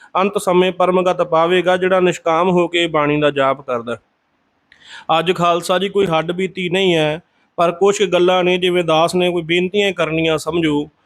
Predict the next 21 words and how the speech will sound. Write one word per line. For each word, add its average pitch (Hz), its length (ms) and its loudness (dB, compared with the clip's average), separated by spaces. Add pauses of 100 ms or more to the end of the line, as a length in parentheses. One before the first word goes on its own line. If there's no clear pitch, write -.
(260)
ਕਿ 170 120 0
ਜਿਵੇਂ 175 300 2
ਖਾਲਸਾ 170 460 0
ਜੀ 180 200 0
ਆਮ 175 240 2
ਕਰਕੇ 175 320 -2
ਪੁੱਛਿਆ 180 400 -2
ਜਾਂਦਾ 160 320 2
ਸੰਗਤ 165 320 0
ਵੱਲੋਂ 170 280 2
ਵੀ 175 140 4
ਅਸੀਂ 170 160 0
ਚੁਪਹਿਰੇ 175 420 0
ਕੱਟਦੇ 160 420 -2
ਸਾਲ 156 340 2
ਹੋ 151 200 -2
ਗਿਆ, 139 300 0 (500)
ਡੇਢ 190 240 2
ਸਾਲ 185 260 4
ਹੋ 170 200 0
ਗਿਆ, 151 320 0